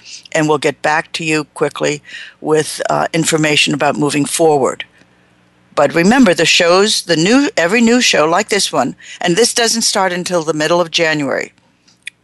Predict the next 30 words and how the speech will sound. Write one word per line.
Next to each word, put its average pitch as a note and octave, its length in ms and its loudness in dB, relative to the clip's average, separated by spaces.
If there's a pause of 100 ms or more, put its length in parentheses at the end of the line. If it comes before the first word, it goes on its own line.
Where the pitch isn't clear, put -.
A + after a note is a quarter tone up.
(320)
Middle F3 140 0
of, F3+ 140 -2
so F3 100 -2
you D3+ 200 0
can D3+ 200 -4
pod, E3+ 400 -2
you D#3 180 -6
can D3 280 -4
download F3 400 2
all E3 180 2
the F3 80 0
podcasts D#3 560 -2
over C#3 140 -6
the C#3 80 -10
holidays. B2+ 600 -4 (580)
But D3+ 120 -2
every F3+ 220 2
show G3 280 4
will F3+ 200 4
be E3+ 240 0
available E3 640 2
for C#3 200 -2
listening F#3 440 0
and F3 100 -2
download D3+ 440 2
for B2 180 -2
a A#2+ 40 -6
full D#3+ 240 -2
seven E3 360 0
days, C3+ 340 0